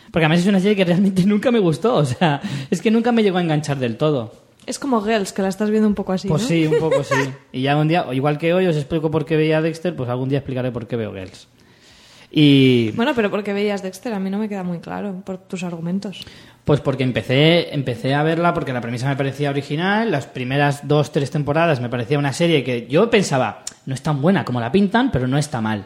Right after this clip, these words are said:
Speaker 2: Sí.
Speaker 1: ¿Vale? Yo no la pondría entre mis cinco mejores, ni de coña. Pero luego ya,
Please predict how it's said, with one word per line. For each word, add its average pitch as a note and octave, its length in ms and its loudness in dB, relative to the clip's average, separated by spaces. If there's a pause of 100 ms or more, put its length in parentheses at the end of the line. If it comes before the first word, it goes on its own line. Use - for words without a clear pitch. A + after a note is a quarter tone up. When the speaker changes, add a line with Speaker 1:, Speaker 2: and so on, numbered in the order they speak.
(300)
Speaker 2:
Sí. - 180 -12 (360)
Speaker 1:
¿Vale? A2 400 -6
Yo C#3+ 140 2
no D#3 100 4
la C#3 100 4
pondría C3 260 2
entre B2 160 -2
mis A#2+ 140 -2
cinco B2 220 -4
mejores, A#2 420 -4
ni A2 140 -6
de G#2 100 -8
coña. A#2+ 320 0 (1500)
Pero G3+ 520 4
luego D#3 260 4
ya, F3+ 560 2